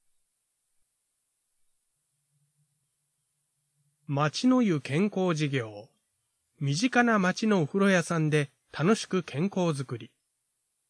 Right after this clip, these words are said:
区内在住で六十歳以上の方を対象に、区が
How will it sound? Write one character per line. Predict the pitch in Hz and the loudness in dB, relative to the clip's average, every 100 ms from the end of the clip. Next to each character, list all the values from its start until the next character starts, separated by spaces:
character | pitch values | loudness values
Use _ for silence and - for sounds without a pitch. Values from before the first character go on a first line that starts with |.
| _ _ _ - | _ _ _ -8
区 | 247 | 0
内 | 262 208 | 2 2
在 | 143 151 185 | 0 -2 -2
住 | 170 160 | -4 -2
で | 147 - _ | -2 -4 _
六 | - 123 185 247 | -10 -6 -2 0
十 | 262 | -2
歳 | - - 226 233 | -4 -2 0 0
以 | |
上 | 202 196 | 0 -2
の | 180 160 | -2 -2
方 | 160 214 | -2 -2
を | 165 | -2
対 | - 170 | -4 -8
象 | - 165 160 | -6 -4 -2
に、 | 156 - _ _ _ - | -2 -6 _ _ _ -8
区 | 190 | -2
が | 160 151 | -2 -4